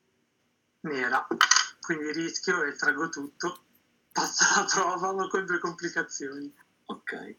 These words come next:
Speaker 2: Cosa vuoi fare delle due complicazioni? Ah, innanzitutto ti sembra che, eh, sopra ci fosse qualcos'altro, ma non riesci a capire. Cioè, sai come quando scrivi sopra un altro foglio, sotto
Speaker 1: Sì, sì.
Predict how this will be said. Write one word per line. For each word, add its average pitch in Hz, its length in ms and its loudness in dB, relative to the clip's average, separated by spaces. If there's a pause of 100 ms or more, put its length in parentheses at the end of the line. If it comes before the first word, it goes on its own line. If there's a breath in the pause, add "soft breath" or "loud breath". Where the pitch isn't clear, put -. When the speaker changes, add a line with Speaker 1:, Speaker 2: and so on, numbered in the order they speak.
(140)
Speaker 2:
Cosa - 240 4
vuoi 87 160 -4
fare 92 200 -4
delle 95 160 2
due 90 140 2
complicazioni? 90 800 -6 (160)
Ah, - 100 4
innanzitutto 92 680 2
ti 107 100 -2
sembra 101 440 4
che, 90 400 -2 (120)
eh, 90 340 -10
sopra - 440 -2
ci - 140 -6
fosse - 360 -6
qualcos'altro, - 720 -6
ma - 80 0
non 233 100 -2
riesci - 240 -4
a - 40 -2
capire. - 420 -6 (120)
Cioè, 71 280 -2
sai 82 180 -2
come 85 160 -2
quando 82 520 -4
scrivi 82 440 -4
sopra 78 300 -8
un 76 60 -8
altro 73 200 -14
foglio, 69 340 -12
sotto - 440 -10
Speaker 1:
Sì, - 180 -6
sì. 170 240 -8